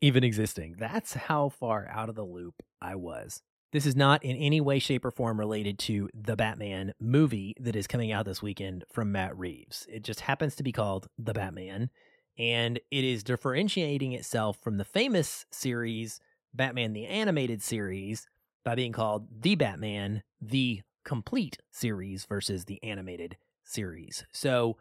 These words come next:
bit confusing, but if you're trying to look this up on Google, just Google Batman complete series and you'll be able to find it. I'll say the same thing that I've said recently about live action Batman films.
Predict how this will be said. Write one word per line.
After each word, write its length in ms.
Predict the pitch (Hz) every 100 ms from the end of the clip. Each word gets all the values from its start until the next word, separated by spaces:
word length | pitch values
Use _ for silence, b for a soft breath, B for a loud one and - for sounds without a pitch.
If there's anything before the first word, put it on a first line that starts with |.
| b _ -
bit 200 | 247 -
confusing, 720 | 165 - 175 139 110 104 104 _ _ _
but 80 | 117
if 80 | 123
you're 80 | 135
trying 260 | 180 185
to 40 | 170
look 160 | 160
this 220 | 156 139 156
up 120 | 139
on 140 | 117
Google, 500 | 110 135 123 123 123 _ _
just 260 | - 139 -
Google 260 | 151 147
Batman 520 | 120 127 139 156 143 147
complete 560 | - 110 - 131 -
series 640 | - 135 117 104 98 92 82
and 180 | 113
you'll 100 | 110
be 140 | 101 98
able 160 | 90
to 80 | 82
find 260 | - - -
it. 120 | - _ _ _ _
I'll 100 | 147
say 160 | 156 208
the 80 | 202
same 260 | - 175
thing 180 | 160 156
that 100 | 147
I've 120 | 131
said 200 | - 127
recently 540 | 113 127 127 117 113 110
about 420 | 120 107 113 107
live 220 | 110 117
action 340 | 110 107 - 104
Batman 420 | 104 101 110 98
films. 480 | - 101 95 95